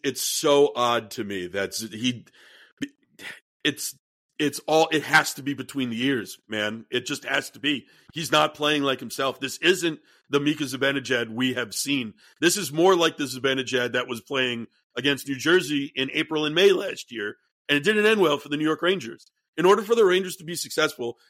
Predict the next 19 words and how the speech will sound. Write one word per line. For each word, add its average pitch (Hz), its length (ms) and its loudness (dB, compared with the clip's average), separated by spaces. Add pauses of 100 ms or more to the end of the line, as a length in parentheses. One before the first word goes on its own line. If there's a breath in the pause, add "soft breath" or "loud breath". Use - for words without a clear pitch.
and 110 80 -10
this 113 120 -8
is 117 80 -8
another 160 280 2
big 131 220 -2
reason 117 320 -8
why 107 340 -4 (400)
I 131 180 2
am 120 300 -4
just 123 220 -4 (340)
putting 143 240 2
all 143 220 0
my 135 180 0
chips 120 440 -4
in 113 100 -10
getting 123 220 -2
a 117 60 -2
right 117 260 0
winger, 110 320 -4